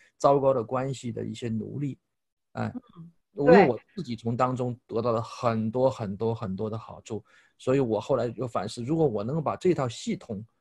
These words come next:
Speaker 1: 能够教给和分享给大家，
Speaker 2: 没错。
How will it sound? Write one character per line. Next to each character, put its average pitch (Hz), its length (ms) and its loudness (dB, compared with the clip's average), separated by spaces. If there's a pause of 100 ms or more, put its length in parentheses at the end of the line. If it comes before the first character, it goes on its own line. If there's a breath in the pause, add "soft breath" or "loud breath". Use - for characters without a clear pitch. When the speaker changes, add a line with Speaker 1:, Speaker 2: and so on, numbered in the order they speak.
(300)
Speaker 1:
能 135 360 0
够 185 340 6 (380)
教 208 400 6 (320)
给 107 300 2
和 117 240 -4
分 208 300 4
享 110 200 0
给 107 140 -6
大 107 220 -6
家， 110 240 -4
Speaker 2:
没 107 60 -10
错。 113 40 -16